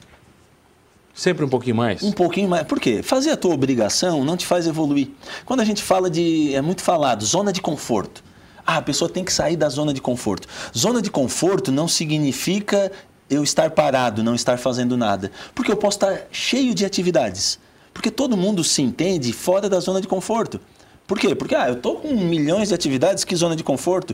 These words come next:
Speaker 2: Tô aqui numa luta diária aí, lascando todo dia, zona de conforto. O que que é a zona de conforto?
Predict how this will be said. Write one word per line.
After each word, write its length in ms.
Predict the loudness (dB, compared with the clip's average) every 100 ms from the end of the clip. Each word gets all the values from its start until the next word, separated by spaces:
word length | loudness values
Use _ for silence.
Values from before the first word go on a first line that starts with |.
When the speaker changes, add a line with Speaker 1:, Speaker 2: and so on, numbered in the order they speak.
| -12 -8
Speaker 2:
Tô 80 | -4
aqui 120 | -2 0
numa 220 | 2 2
luta 340 | 2 0 0
diária 500 | 2 2 4 2 2
aí, 380 | 2 2 0 -2 -6 -2
lascando 600 | 0 0 0 -2 -2 0
todo 260 | 0 0
dia, 260 | 0 0 0
zona 300 | 0 0 0
de 80 | -2
conforto. 420 | -2 0 -2 -2 -12 -10
O 40 | -2
que 120 | 0
que 100 | 2
é 60 |
a 40 | 2
zona 220 | 0 -2
de 60 | 0
conforto? 500 | -2 0 -2 -2